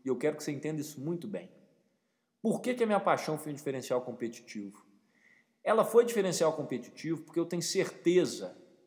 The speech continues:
que ela despertou a paixão em outras pessoas que me escutam. E ao fazer isso, eu ganhei dos meus concorrentes,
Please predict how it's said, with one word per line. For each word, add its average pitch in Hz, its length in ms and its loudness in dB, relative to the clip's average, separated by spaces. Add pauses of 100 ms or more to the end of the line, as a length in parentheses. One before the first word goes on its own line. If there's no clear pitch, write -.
que 147 100 0
ela 151 140 4
despertou - 960 -2 (420)
a - 80 -4
paixão 131 540 -2
em 131 80 -6
outras 127 320 -4
pessoas 120 560 -6
que - 100 -12
me 127 120 -8
escutam. 110 520 -10 (840)
E 185 100 10
ao 262 160 12
fazer 170 460 8
isso, - 500 0 (380)
eu 180 120 2
ganhei 170 280 0
dos 156 100 -6
meus 160 200 -4
concorrentes, 135 840 -6